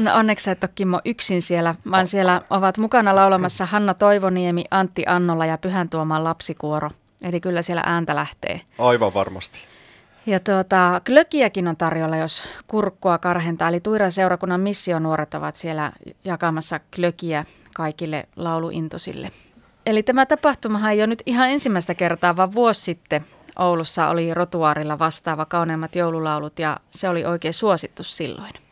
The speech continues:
Speaker 2: Kyllä, ja itse asiassa tykkään juuri näistä, näistä tilaisuuksista, joissa joululaulut tilaisuudet jalkautuu tuonne kansan pariin. Mulla tulee oikeasti mieleen tämmönen vanha englantilainen perinne, josta säkin varmaan hyvin muistat ja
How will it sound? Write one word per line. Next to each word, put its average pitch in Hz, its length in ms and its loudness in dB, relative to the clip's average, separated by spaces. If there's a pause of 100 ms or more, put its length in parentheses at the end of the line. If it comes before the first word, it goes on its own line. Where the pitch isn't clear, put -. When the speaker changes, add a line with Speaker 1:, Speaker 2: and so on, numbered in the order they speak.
Speaker 2:
Kyllä, 110 300 -2 (380)
ja 127 160 2 (160)
itse 185 300 -2
asiassa 117 260 -2
tykkään 135 360 0
juuri 110 220 -2
näistä, 110 420 -2 (100)
näistä 110 460 -4 (120)
tilaisuuksista, 120 760 0
joissa 110 280 -4
joululaulut 110 580 -2
tilaisuudet 107 580 -4
jalkautuu 110 460 -2
tuonne 107 280 -6
kansan 120 400 -4
pariin. 120 260 -4
Mulla 139 320 -2 (480)
tulee 185 220 2
oikeasti 180 580 0
mieleen 135 480 4
tämmönen 120 300 0
vanha 135 320 6
englantilainen 107 540 0
perinne, 101 560 0 (120)
josta 110 340 -4 (100)
säkin 110 280 -6
varmaan 101 300 -2
hyvin 101 220 -2
muistat 107 440 -2
ja 98 160 -4